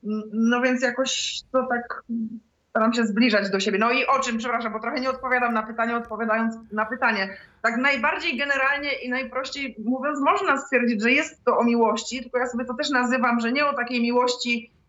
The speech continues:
między właśnie dwojgiem ludzi, fizycznej czy partnerskiej, tylko o pi-, miłości jako pierwiastku, czy tam jako elemencie, y, który, mm, mm, scala w ogóle rzeczywistość. Jeśli go zabraknie, to się wydarzają bardzo dziwne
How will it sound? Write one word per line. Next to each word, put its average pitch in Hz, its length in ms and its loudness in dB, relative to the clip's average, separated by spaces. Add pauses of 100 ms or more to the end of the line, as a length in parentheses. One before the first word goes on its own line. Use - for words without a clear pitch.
między 240 300 2
właśnie 233 480 2
dwojgiem 233 460 0
ludzi, 226 600 0
fizycznej 220 800 2
czy 208 140 2
partnerskiej, 226 880 0 (280)
tylko 254 340 0
o - 280 -2
pi-, 262 160 -8
miłości 269 420 -4
jako 302 180 -2 (120)
pierwiastku, 285 1000 -2 (120)
czy 240 120 -8
tam 247 180 0 (140)
jako 233 300 2
elemencie, 294 600 2 (440)
y, 214 60 2
który, 277 360 -2 (360)
mm, 226 480 4 (300)
mm, 226 800 4
scala 226 640 0
w 208 40 -8
ogóle 269 260 -2
rzeczywistość. 240 720 -8
Jeśli 240 280 -6
go 254 120 2
zabraknie, 269 540 0
to 254 120 -8
się 247 220 -12
wydarzają 247 580 -2
bardzo 247 480 0
dziwne 226 600 0